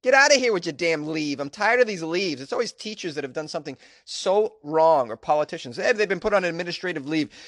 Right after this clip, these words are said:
Yeah, you need to can these assholes immediately, this administrative leave. They still pay him too, I assume, right? I don't know. What did this guy get at the hardware store? I'm curious. Huh? He got a three-foot rubber air hose and, uh, two steel hub tires, a tire chuck device.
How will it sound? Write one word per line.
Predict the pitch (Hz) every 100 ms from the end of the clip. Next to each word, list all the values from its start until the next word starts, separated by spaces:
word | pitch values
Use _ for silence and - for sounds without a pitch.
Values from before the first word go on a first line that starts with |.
| -
Yeah, | 240
you | 262 320
need | 349
to | 277
can | - 254 247 262
these | 226 165
assholes | 160 156 175 143 131
immediately, | 165 170 208 202 147 143 113
this | 113 135
administrative | 123 131 139 - 135 123 113
leave. | 131 123 113 _ _ _ _ _ _ _ _ -
They |
still | 170 - 226
pay | - 190
him | 226
too, | 147 226
I | 127
assume, | 107 - 180 123
right? | 151 -
I |
don't | 110
know. | 76 - _ _ _ _ _ _ _ _ _ _ _ -
What | 208
did | 226
this | 220
guy | 214 190
get | 190
at | 190
the | 143
hardware | 156 170 135
store? | 123 113 92
I'm | 131
curious. | - 113 101 -
Huh? | 131 -
He | 98
got | 113
a | - 107 _ _
three-foot | 123 123 - 107
rubber | 120 120 113
air | 117 135
hose | 127 120 131 151
and, | 110 107
uh, | 50 50 - - -
two | 131
steel | 123 - 117
hub | 113 127
tires, | 120 123 123 135 131 -
a | -
tire | - 120 127
chuck | - - 135
device. | - 120 131 156 -